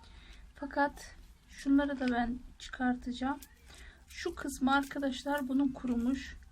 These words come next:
Normalde bu benim çok güzel bir saksımdı. Fakat bu saksı değişiminden sonra arkadaşlar, e, eski formunu bulamadı. Yani keşke diyorum saksı değişimini yapmamış olsaydım.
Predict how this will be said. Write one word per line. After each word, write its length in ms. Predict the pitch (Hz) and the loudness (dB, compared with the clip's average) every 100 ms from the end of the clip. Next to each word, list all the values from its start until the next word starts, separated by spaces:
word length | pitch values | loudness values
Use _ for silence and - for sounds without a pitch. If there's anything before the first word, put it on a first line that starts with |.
| - - - | -20 -20 -2
Normalde 520 | 254 277 285 302 294 311 | 4 6 6 4 0 -4
bu 140 | 277 | -4
benim 260 | 285 285 262 | 0 0 -2
çok 260 | - 269 | -8 -10
güzel 420 | 247 226 233 226 | -6 -2 -2 -2
bir 100 | 233 | -6
saksımdı. 760 | 233 - 220 - - 233 240 269 - - - - - | -8 -6 -6 -6 -6 -4 -4 -6 -8 -18 -20 -20 -12
Fakat 460 | 269 294 277 - | -6 -2 -2 -2
bu 160 | 285 277 | -2 -2
saksı 540 | 269 254 247 - 269 | -2 -2 -2 -2 -4
değişiminden 680 | 262 247 - 247 247 240 240 | 0 0 0 4 4 4 0
sonra 420 | - 247 240 247 | -2 0 0 2
arkadaşlar, 840 | 254 247 262 247 233 - 254 277 - - - - - - - - | 0 -4 -4 -4 -4 -6 -6 -6 -14 -20 -20 -20 -20 -20 -18 0
e, 340 | 247 247 247 - - - - - | 2 4 2 0 -12 -20 -20 -6
eski 320 | 269 247 - | -4 -2 -6
formunu 540 | 277 277 262 254 262 247 | -4 0 6 6 6 4
bulamadı. 520 | 240 226 208 214 214 - - - - | 2 0 -2 -4 -6 -8 -20 -20 -6
Yani 340 | 247 240 240 254 | 0 2 2 0
keşke 460 | 285 269 - 247 | -6 -8 -6 -6
diyorum 360 | 233 226 269 269 | -2 -2 -4 -6
saksı 400 | - 247 269 233 | -6 -8 -8 -6
değişimini 680 | 233 233 240 233 240 254 247 | -6 -6 -4 -2 0 0 2
yapmamış 560 | 247 - 214 226 - | 0 0 -6 -6 -8
olsaydım. 600 | 214 220 - 220 240 254 | -10 -10 -8 -8 -6 -8